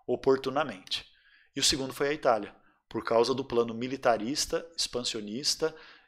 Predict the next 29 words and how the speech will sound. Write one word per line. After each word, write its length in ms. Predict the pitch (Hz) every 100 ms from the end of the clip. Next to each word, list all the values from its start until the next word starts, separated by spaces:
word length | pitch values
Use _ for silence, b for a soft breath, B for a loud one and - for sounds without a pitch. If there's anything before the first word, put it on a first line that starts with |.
| b
e 140 | 113
de 100 | 107
investimento 540 | 120 117 - 117 117 117
na 80 |
indústria 320 | 120 117 - 127
bélica 360 | 110 110 117
que 80 | 107
o 20 |
Mussolini 400 | 120 117 117 113
fez. 380 | 120 110 107 - - _ _ _ _ b b b b b _ -
Tudo 180 | 117
bem, 200 | 120 226
galera? 360 | 156 110 95 - - _ b b b
Então, 160 | - 135
com 240 | 147 143
isso, 340 | 170 269 - 123
se 160 | -
completa 800 | - 202 214 190 156 156 - 202 B B
o 80 | 82
quadro 580 | - 139 120 110 101 95 b b b
do 100 | 107
totalitarismo. 1120 | - 143 143 123 120 110 107 156 208 220 269 - -
Opa, 360 | - - 202 - - _ _ _ _
apertei 240 | - 110 117
o 40 |
botão 200 | 107 117
errado 220 | 104 101
aqui. 180 | 87 - - -
<laughs> 200 | -